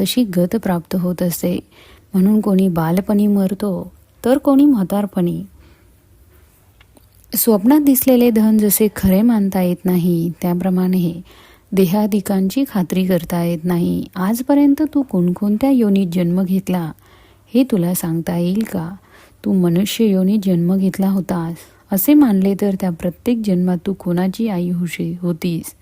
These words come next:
कोणाची पत्नी होतीस, तुझे आई वडील कोण होते, ते तुला सांगता येईल का? नाही ना?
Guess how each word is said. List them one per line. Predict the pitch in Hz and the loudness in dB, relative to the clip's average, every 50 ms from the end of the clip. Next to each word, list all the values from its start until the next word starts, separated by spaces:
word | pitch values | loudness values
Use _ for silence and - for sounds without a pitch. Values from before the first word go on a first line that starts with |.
| _ _ _ _ _ _ _ _ _ _ _ _ _ _ _ _ _ _ _ _ _ _ _ _ _ _ - - - - _ - | _ _ _ _ _ _ _ _ _ _ _ _ _ _ _ _ _ _ _ _ _ _ _ _ _ _ -20 -20 -20 -20 _ -4
कोणाची | 202 196 185 185 180 175 - 247 | -2 0 2 2 0 0 -2 -2
पत्नी | - - 208 - - - 202 214 | -2 -4 -6 -6 -4 -2 -2 0
होतीस, | 220 208 196 165 - 185 175 175 196 190 - - _ _ - - - _ _ _ _ - | 0 0 -2 -2 -2 -4 -4 -4 -6 -8 -14 -20 _ _ -20 -20 -20 _ _ _ _ -2
तुझे | 240 196 214 262 294 | 0 2 4 2 2
आई | 302 277 254 247 | 2 2 2 2
वडील | 247 240 233 220 226 233 | 2 2 2 2 0 -2
कोण | 233 233 - 196 180 185 208 | -2 -4 -4 -2 0 0 0
होते, | 208 208 202 180 175 190 175 165 160 160 - - - _ _ _ _ - | 0 0 -2 -2 -2 -2 -2 -2 -2 -4 -6 -10 -14 _ _ _ _ -4
ते | 220 226 | -2 -2
तुला | 214 - 202 185 185 202 | 0 0 0 0 0 -2
सांगता | 190 - 202 175 170 165 165 185 190 190 | -2 -2 -2 -2 -2 -2 -2 -2 -2 0
येईल | 185 175 170 175 175 165 - - | 0 -2 -2 -2 -4 -4 -6 -6
का? | 165 160 160 - - _ _ _ _ _ _ _ - - _ _ _ _ - | -8 -8 -8 -10 -14 _ _ _ _ _ _ _ -20 -20 _ _ _ _ -2
नाही | 196 180 170 170 190 208 | -2 0 0 0 0 0
ना? | 208 202 202 202 | 0 -2 -2 -4